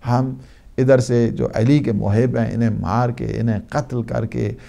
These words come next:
सुसाइडल अटैक करके, इमाम बारगाहों पे हमले करके, मसाजिद पे हमले करके, नमाजियों पे हमले करके, इनकी कमीज़ें जो है ना, वो देख कर, इनके आईडी देख कर,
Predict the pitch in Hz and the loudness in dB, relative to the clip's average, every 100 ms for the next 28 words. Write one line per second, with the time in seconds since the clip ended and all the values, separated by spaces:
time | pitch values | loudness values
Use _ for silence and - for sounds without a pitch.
0 | - - - 127 120 123 135 127 - 104 | -20 -18 -4 -2 2 4 4 2 2 0
1 | 113 113 120 117 120 110 104 113 107 107 | 0 2 0 -2 -2 -2 0 0 2 0
2 | 107 131 139 123 113 104 113 120 120 117 | 2 0 -2 -2 -2 0 0 -2 -4 -4
3 | 104 - 139 139 143 - 117 127 71 85 | -4 -2 -2 -2 -2 -4 -4 -4 -6 -8
4 | - - 127 175 175 156 151 - 131 139 | -6 -4 -2 0 0 -2 -6 -6 -4 -4
5 | 143 135 127 135 135 - - 175 156 156 | -2 -2 -2 -6 -6 -18 -4 2 4 4
6 | 143 - 151 180 180 175 170 151 147 160 | 0 2 4 6 6 4 4 4 4 4
7 | 156 156 120 110 147 165 170 165 156 139 | 6 6 4 4 8 8 6 6 8 8
8 | 123 - - - 156 151 160 - 156 170 | 2 -10 -18 -2 0 4 2 4 8 10
9 | 170 180 120 147 160 165 165 156 147 | 10 6 4 6 8 8 6 6 6